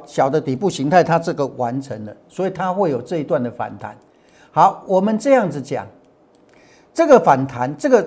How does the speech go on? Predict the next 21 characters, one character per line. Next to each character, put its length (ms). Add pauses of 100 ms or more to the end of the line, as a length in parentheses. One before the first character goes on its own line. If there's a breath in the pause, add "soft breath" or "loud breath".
这 220
一 40
段 180
的 80
反 280
弹， 200
这 80
个 120
是 220
因， 260 (540)
任 200
何 140
事 200
情 220
都 120
有 120
因 240
果 180
关 300
系 240
的。 180